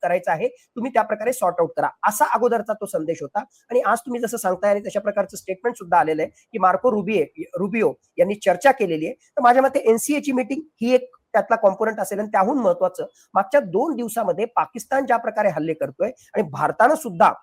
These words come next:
ज्या प्रकारे मिलिटरी टार्गेट्सवर त्या ठिकाणी अटॅक करून त्याला रिस्पॉन्ड केलेला आहे,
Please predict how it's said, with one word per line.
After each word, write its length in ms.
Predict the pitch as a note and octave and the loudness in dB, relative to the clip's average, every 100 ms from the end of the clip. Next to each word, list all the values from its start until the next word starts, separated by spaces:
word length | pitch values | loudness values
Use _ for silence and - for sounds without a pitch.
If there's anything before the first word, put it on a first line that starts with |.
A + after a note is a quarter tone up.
| - | -2
ज्या 120 | G3+ | -2
प्रकारे 380 | - G#3 A3+ B3+ - - | 0 -2 0 0 -4 -10
मिलिटरी 300 | F3 A3 C#4+ | -6 -4 -4
टार्गेट्सवर 600 | C4 G#3 G3+ A3+ A3 A3+ | 0 0 2 -2 -2 -6
त्या 140 | G#3+ G3+ | -2 -2
ठिकाणी 260 | G3+ G#3+ | -2 -4
अटॅक 320 | G#3+ D#3 G3+ G3+ G3+ | -4 -2 -2 -2 -2
करून 200 | F#3+ B2+ | -2 -4
त्याला 440 | _ - G#3+ F#3+ | _ -2 4 4
रिस्पॉन्ड 460 | D#3+ - C4+ C4+ - | 2 -2 6 6 4
केलेला 280 | F#3 E3 D3 | 0 2 2
आहे, 240 | C3+ G3+ | 0 -2